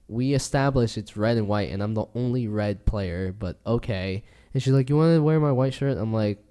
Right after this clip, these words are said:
"Sure. I mean, I, I guess." So I w-, I, I, like, took her white shirt, and it was, like, a big, like, soccer white shirt, so it's fine. But, like, I was like, "I don't, like, are you sure?" Like, I asked her before, I'm like, "Are you sure you want me to wear this? 'Cause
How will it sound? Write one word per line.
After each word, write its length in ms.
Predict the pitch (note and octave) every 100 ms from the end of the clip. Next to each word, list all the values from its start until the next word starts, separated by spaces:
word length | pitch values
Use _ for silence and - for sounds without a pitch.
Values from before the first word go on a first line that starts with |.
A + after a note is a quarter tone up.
| -
"Sure. 880 | - - - A#2 A#2 G2 F2+ G2 G2 -
I 40 |
mean, 180 | G#2 G2
I, 200 | F#2 F2+ -
I 80 |
guess." 460 | G2 G2+ F#2 F#2+ - - - - -
So 120 | G#2
I 40 |
w-, 220 | A2 B2+ -
I, 380 | A2+ A2 - A2
I, 20 |
like, 220 | G#2+ G#2+
took 160 | - C#3
her 80 | B2+
white 200 | A2 G#2
shirt, 240 | C3 A#2
and 80 | F2+
it 60 |
was, 100 | A2
like, 100 | A2
a 60 | G2+
big, 320 | G2 G#2+ G2+
like, 180 | G2+ F2+
soccer 300 | - A2 G#2
white 200 | G2 F2+
shirt, 200 | - F2
so 120 | - G2
it's 140 | -
fine. 340 | C3 B2+ F2+ - - - - - _
But, 160 | C3+ A#2+
like, 360 | A#2+ A2+ - - _
I 140 | - B2
was 80 | B2+
like, 160 | A2+ -
"I 40 |
don't, 260 | C3 D3+ -
like, 240 | F#2 A#2 -
are 80 | A2+
you 180 | C#3+ F#3+
sure?" 280 | - F3+ -
Like, 140 | A#2 B2+
I 100 | F3
asked 300 | G#3 A#3 -
her 120 | C3+
before, 260 | A#2 G3 F#3+
I'm 80 |
like, 160 | B2+ G#2
"Are 80 | D3+
you 140 | G#3+
sure 260 | - - G3+
you 140 | G3+
want 200 | F#3 F#3+
me 120 | F#3
to 80 | F3+
wear 260 | D3+ F#3 F3+
this? 240 | B2+ A#2+
'Cause 220 | - C3